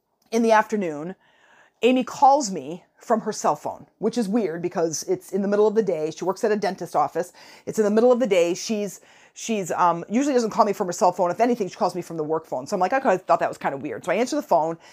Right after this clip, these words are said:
and she is, like, not herself on the other end. "You have to come get me," she says. And I said, "Okay." I said, "Honey, what's the matter? What's going on?" And she's like,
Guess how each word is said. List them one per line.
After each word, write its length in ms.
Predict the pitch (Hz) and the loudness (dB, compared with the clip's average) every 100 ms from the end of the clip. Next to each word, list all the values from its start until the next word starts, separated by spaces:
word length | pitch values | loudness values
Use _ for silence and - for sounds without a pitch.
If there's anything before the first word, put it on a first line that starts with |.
| - - - | -20 -20 -10
and 160 | 190 165 | -8 -6
she 440 | - 240 240 240 | -4 -2 0 -2
is, 300 | - 196 165 | -2 -2 2
like, 440 | 170 160 143 - _ _ _ _ _ _ _ - | 4 4 2 -8 _ _ _ _ _ _ _ -8
not 320 | 196 196 226 | -4 -2 -4
herself 460 | 196 180 170 160 | -6 2 2 2
on 80 | 160 | -4
the 100 | 156 | -4
other 180 | 147 135 | -6 -8
end. 220 | 95 - _ _ | -10 -16 _ _
"You 140 | 175 196 | -10 -2
have 220 | 208 - | -2 -2
to 80 | 208 | -6
come 220 | 196 180 | -6 -4
get 200 | 165 160 | -4 -4
me," 120 | 151 | -14
she 180 | - 135 | -14 -14
says. 380 | - 87 - _ _ _ _ _ _ | -12 -12 -14 _ _ _ _ _ _
And 100 | 185 | -2
I 40 | |
said, 200 | 180 202 | 0 0
"Okay." 300 | - 359 330 | 2 2 2
I 40 | 240 | 0
said, 180 | 240 208 | -2 -2
"Honey, 180 | 269 | 0
what's 240 | 220 226 - | 0 -2 -2
the 80 | 214 | 0
matter? 280 | 240 247 | 0 0
What's 200 | 147 202 | -6 -4
going 220 | - 208 196 | 0 0 0
on?" 260 | 226 120 _ - - | -6 -8 _ -20 -8
And 140 | - - | -6 -4
she's 220 | 202 190 | -2 4
like, 300 | 180 170 | 4 4